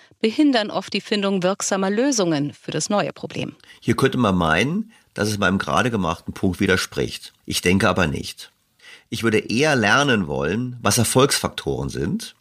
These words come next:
Speaker 2: Und Harold James nennt gleich in unserem Gespräch einige. Und diese Erfolgsfaktoren, denke ich, sind immer relevant,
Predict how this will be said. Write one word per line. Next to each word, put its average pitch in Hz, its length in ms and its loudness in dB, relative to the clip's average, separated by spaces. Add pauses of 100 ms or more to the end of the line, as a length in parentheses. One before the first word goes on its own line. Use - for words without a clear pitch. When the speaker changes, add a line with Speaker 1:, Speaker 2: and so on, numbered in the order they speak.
(560)
Speaker 2:
Und 104 120 -2
Harold 107 300 4
James 113 400 2
nennt 120 260 2
gleich 78 360 2
in 82 140 0
unserem 92 380 2
Gespräch 85 500 -2
einige. 87 540 0 (640)
Und 107 140 0
diese 107 140 6
Erfolgsfaktoren, 101 760 2
denke 92 280 0
ich, 98 320 -6
sind 90 200 -4
immer 113 280 4
relevant, 71 600 -2